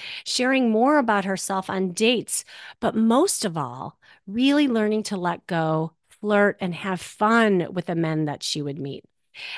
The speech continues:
And while it was a lot of hard work, I'm not gonna lie, there were ups and downs. There were some boxing gloves on at <laughs> times that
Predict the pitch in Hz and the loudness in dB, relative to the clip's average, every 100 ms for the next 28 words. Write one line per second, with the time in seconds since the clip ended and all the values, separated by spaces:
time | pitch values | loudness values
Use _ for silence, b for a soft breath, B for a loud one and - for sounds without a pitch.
0 | B 240 247 254 220 214 247 311 294 330 | B 6 6 6 6 8 8 8 6 6
1 | 302 339 294 285 330 339 - 254 262 302 | 6 6 8 8 6 4 2 4 4 4
2 | 294 208 170 165 190 190 185 190 196 240 | 0 0 0 0 -2 -4 0 0 0 0
3 | 247 196 185 185 180 180 214 - 220 - | 2 4 4 4 2 2 0 0 -6 -4
4 | 233 208 180 180 190 190 180 180 196 220 | -4 0 2 2 -2 -4 -2 0 0 -2
5 | 190 180 180 - 185 170 175 170 - 175 | 0 0 0 -2 -2 2 0 0 -4 -2
6 | 165 165 170 - - - 269 - 466 - | 0 2 0 -4 -2 2 2 4 2 4
7 | 247 202 | 4 4